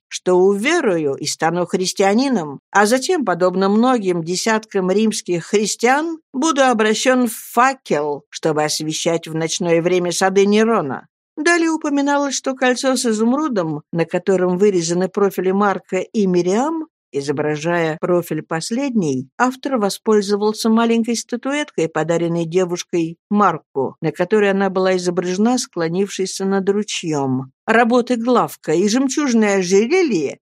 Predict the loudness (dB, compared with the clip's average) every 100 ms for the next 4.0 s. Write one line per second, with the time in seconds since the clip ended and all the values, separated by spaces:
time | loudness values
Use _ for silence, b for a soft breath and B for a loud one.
0 | -4 0 2 2 0 -2 0 2 2 0
1 | -4 2 2 4 2 0 -2 0 2 2
2 | 2 2 0 -2 -6 -6 -4 -2 -2 0
3 | 0 -2 -4 -6 -6 -6 -6 -10 -14